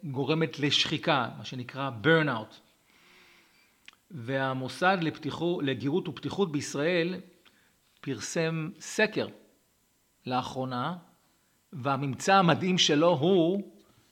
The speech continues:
שקרוב לשישים אחוז מהעובדים בישראל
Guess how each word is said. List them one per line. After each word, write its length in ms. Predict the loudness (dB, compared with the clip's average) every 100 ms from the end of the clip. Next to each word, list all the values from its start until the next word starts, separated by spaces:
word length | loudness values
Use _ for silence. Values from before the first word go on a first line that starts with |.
| _ _ _ -20 -20 _
שקרוב 500 | -4 -2 0 0 2
לשישים 500 | 2 2 2 4 4
אחוז 540 | 4 4 4 4 2
מהעובדים 480 | 4 4 4 2 0
בישראל 680 | 2 -2 2 4 6 4 2